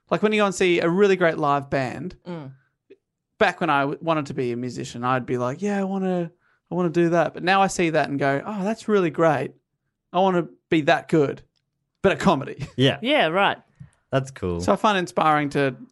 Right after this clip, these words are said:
Speaker 1: watch something great that other people have done.
Speaker 3: I think that makes sense to me. Reading, I think, is a cool thing to do.
Speaker 2: Yep.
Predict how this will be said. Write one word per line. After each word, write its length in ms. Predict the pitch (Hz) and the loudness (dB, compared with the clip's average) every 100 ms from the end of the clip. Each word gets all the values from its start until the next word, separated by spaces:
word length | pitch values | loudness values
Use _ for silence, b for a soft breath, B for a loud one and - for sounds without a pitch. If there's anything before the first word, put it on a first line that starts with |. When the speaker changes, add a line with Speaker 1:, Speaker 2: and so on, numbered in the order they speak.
| 151 | -8
Speaker 1:
watch 240 | 165 170 | -4 -4
something 600 | - 156 - 131 127 127 - _ - | -6 -8 -6 -8 -8 -12 -18 _ -4
great 260 | 139 135 | -4 -2
that 100 | 139 | -4
other 200 | 139 135 | -2 -2
people 260 | 135 135 117 | -4 -6 -8
have 80 | - | -8
done. 280 | 117 113 - _ _ - | -8 -8 -12 _ _ -2
Speaker 3:
I 60 | |
think 120 | 165 202 | 0 2
that 120 | 160 | 2
makes 220 | 131 - | 0 -2
sense 240 | 127 117 104 | -4 -6 -6
to 40 | |
me. 240 | 107 147 165 | -6 -6 -2
Reading, 400 | 139 156 160 156 | 2 2 2 0
I 80 | 139 | -2
think, 220 | 143 131 | -4 -6
is 120 | 123 | -6
a 80 | 123 | -6
cool 220 | - 127 | -4 -6
thing 180 | 113 120 | -4 -6
to 80 | 110 | -4
do. 300 | 107 117 147 | -2 -2 -4
Speaker 2:
Yep. 260 | 240 233 | -2 -4